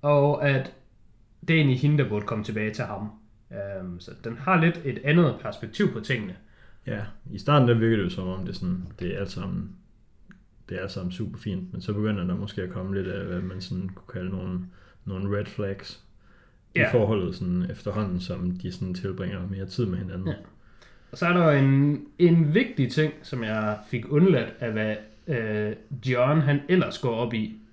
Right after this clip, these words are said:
Speaker 1: og det er hans porno. Jeg kan ikke huske, om han nævner i montagen, at han går op i hans porno,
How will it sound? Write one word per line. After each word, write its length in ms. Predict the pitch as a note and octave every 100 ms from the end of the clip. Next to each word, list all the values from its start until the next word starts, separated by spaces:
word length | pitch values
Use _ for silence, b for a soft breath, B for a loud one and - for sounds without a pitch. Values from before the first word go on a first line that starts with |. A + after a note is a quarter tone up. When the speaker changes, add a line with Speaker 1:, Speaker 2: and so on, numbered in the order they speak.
| -
Speaker 1:
og 160 | A#2+
det 120 | C#3 D3
er 140 | C3
hans 300 | B2+ - G#2+
porno. 460 | - - G#2+ A2 A2 G#2+ - - b b b b - -
Jeg 200 | D3+ D3
kan 80 | G3
ikke 100 | F#3+
huske, 220 | B3+ B3
om 60 | C3+
han 100 | C3
nævner 260 | D#3 G#3
i 140 | C3+ A#2+
montagen, 600 | A#2 A2 C#3 D3 D3+ B2+
at 100 | G#2+
han 160 | A#2+
går 100 | A#2
op 220 | A#2 C#3 C3+
i 60 |
hans 160 | A2 G#2+
porno, 400 | - C3+ C#3